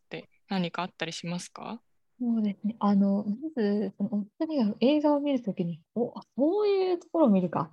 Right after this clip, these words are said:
Speaker 2: っていう、なんかところを見ているのが、なんかもう、
Speaker 1: うん。
Speaker 2: 私からすると、やっぱり、私はまだ映像を勉強したい、勉強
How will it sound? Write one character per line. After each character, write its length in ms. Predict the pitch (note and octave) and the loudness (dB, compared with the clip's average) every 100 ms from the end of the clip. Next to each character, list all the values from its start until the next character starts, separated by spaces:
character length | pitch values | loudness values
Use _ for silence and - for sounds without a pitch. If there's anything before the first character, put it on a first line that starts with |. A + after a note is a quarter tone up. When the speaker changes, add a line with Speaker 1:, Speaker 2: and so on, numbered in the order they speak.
| _ | _
Speaker 2:
っ 20 | |
て 120 | G3+ | 2
い 280 | F#3+ G3+ F#3 | 4 6 4
う、 80 | D#3+ - - - | 2 -4 -6 2
な 60 | |
ん 20 | |
か 80 | G3 | 2
と 100 | F#3+ | 2
こ 100 | - | -2
ろ 220 | G#3+ G#3+ | 0 6
を 60 | G#3+ - - - - | 6 4 -16 -14 0
見 140 | A#3 | 0
て 240 | A3 G3+ | 4 4
い 140 | F#3 F#3+ | 4 2
る 100 | G3 | 0
の 100 | F#3 | 0
が、 100 | F3+ | 2
な 100 | G3 | 2
ん 20 | |
か 80 | G3 | 2
も 180 | G3 F#3 | 2 0
う、 40 | _ _ _ _ | _ _ _ _
Speaker 1:
う 60 | A#3 | -2
ん。 20 | |
Speaker 2:
私 200 | D4+ D#4 | -2 -2
か 80 | E4+ | -4
ら 100 | D#4+ | -4
す 100 | D#4 | -2
る 120 | D4+ | -2
と、 100 | D4+ | 0
や 100 | G#3 | -2
っ 40 | B3+ | 0
ぱ 80 | |
り、 200 | D4 G#3 _ _ - | 0 0 _ _ -8
私 300 | D4+ F#4+ G4 | -4 -2 -2
は 260 | F4+ F4 | -2 -4
ま 120 | E4 | -2
だ 120 | D4 G#3+ | -2 0
映 200 | C4 C#4+ | 0 0
像 280 | C#4 C4+ C4 | -2 -2 -2
を 40 | |
勉 260 | A#3+ C#4+ C4+ | -2 -4 -4
強 180 | C4+ | -4
し 120 | B3 - | -4 -6
た 120 | B3 | -6
い、 100 | - | -2
勉 200 | G#3+ A3+ | 0 0
強 260 | A#3 A#3 | -2 -4